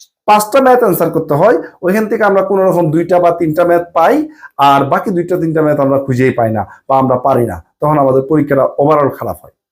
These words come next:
তোমরা যদি ভালো রেজাল্ট করতে চাও এবং শুরু থেকে প্রস্তুতি নিতে চাও,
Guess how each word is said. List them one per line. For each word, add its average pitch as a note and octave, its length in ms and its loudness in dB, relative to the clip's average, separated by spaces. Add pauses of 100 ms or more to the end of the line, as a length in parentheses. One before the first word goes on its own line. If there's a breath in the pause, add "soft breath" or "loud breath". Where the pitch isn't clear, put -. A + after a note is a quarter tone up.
(840 soft breath)
তোমরা F#3+ 220 2
যদি G3+ 300 0
ভালো F3+ 340 2
রেজাল্ট A#3 320 4
করতে G3 280 -2
চাও D#3+ 260 2
এবং D#3+ 140 2
শুরু A3+ 240 -2
থেকে C#4+ 200 0
প্রস্তুতি F3+ 380 -4
নিতে B2 240 -4
চাও, E2+ 220 -8